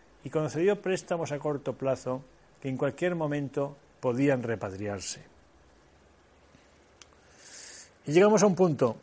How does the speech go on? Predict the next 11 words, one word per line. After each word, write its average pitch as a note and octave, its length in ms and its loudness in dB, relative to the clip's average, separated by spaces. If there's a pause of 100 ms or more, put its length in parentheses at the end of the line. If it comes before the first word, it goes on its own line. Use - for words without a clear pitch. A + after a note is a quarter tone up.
(800)
importante, D3 800 4 (1500)
que C#3 280 4
es - 220 0 (880)
el C3 180 -6
crack D3+ 220 0
del C3 160 -2
veintinueve A#2+ 640 -4 (520)
y B2 60 -6
la A2+ 100 2
Gran G#2+ 220 2
Depresión. G2 460 -10